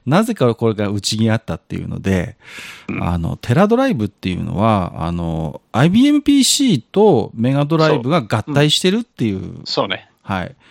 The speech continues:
Speaker 2: うん。
Speaker 1: で、なぜかギガを飛ばしてテラになったっていうので、えー、<laughs> テラドライブっていう名前のパソコンがあったんですね。はい。
Speaker 2: うん。
Speaker 1: で、まあ、あのー、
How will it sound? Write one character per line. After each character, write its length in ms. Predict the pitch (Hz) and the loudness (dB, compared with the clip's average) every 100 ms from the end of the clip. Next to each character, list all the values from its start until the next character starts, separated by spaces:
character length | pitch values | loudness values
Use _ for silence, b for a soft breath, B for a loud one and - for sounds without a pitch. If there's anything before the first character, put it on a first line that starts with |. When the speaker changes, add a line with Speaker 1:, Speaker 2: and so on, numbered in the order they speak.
| B | B
Speaker 2:
う 20 | 202 | -4
ん。 180 | - _ | -4 _
Speaker 1:
で、 100 | 143 | -2
な 140 | 165 208 | 0 0
ぜ 100 | 220 | 0
か 100 | 151 | -2
ギ 140 | 156 | 0
ガ 160 | 208 143 | 2 2
を 60 | |
飛 180 | - 104 | 0 -4
ば 80 | 107 | -4
し 80 | - | -6
て 80 | |
テ 160 | 107 185 | -4 -2
ラ 120 | 165 | 0
に 100 | 101 | -2
な 60 | 87 | -4
っ 60 | - | -10
た 100 | 73 | -16
っ 20 | |
て 160 | - 87 | -14 -12
い 20 | |
う 60 | 85 | -10
の 80 | 87 | -6
で、 280 | 107 90 - | -4 -6 -10
え 180 | 90 87 | -8 -4
ー、 300 | 156 - - | -4 -4 -4
<laughs> 20 | |
テ 120 | 135 | -2
ラ 120 | 147 | -2
ド 100 | 160 | 0
ラ 140 | 180 196 | 0 0
イ 80 | |
ブ 100 | 135 | 0
っ 40 | 101 | -4
て 200 | - 90 | -6 -6
い 40 | |
う 100 | 87 | -4
名 120 | 87 | -4
前 260 | 87 85 90 | -4 -4 -4
の 260 | 95 90 - | -2 -4 -4
パ 120 | 95 | -6
ソ 120 | 107 | -6
コ 140 | - 101 | -4 -2
ン 140 | 98 | 0
が 160 | 98 101 | 0 -2
あ 40 | |
っ 60 | - _ - | -4 _ -10
た 80 | - | -10
ん 140 | - | -8
で 100 | - | -10
す 100 | 92 | -2
ね。 220 | 131 220 - B B | 2 2 -2 B B
は 320 | B 98 90 78 | B -2 -2 -2
い。 60 | |
Speaker 2:
う 20 | |
ん。 60 | - _ B B B B | -6 _ B B B B
Speaker 1:
で、 480 | 156 170 170 165 160 | 2 4 4 4 4
ま 320 | 160 208 151 - | 2 2 2 2
あ、 140 | 139 | 2
あ 40 | 147 | 2
の 840 | 147 147 147 139 135 135 | 2 2 0 0 0 0
ー、 20 | 131 | -2